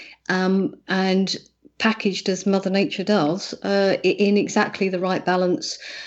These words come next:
Um, but each individual, uh, looking at each individual vitamin misses all the other cofactors that the body needs to be able to absorb,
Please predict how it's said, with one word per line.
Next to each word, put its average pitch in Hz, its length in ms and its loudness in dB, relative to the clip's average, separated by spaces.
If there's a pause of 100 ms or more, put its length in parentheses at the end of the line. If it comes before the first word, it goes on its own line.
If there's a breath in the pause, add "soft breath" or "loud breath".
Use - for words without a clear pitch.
(200 loud breath)
Um, 185 380 2 (100)
but 202 160 4
each 226 240 2
individual, 196 840 0 (840)
uh, 185 140 6
looking 214 340 4
at 202 140 0
each 202 180 -2
individual 185 960 -6
vitamin 185 640 0 (320 loud breath)
misses 214 520 0
all 202 260 0
the 202 140 0
other 190 180 -4
cofactors 175 880 -2
that - 120 -4
the 151 60 0
body 196 320 2
needs 185 360 4
to - 100 -8
be 196 100 0
able 185 240 0
to 185 500 0
absorb, 190 680 4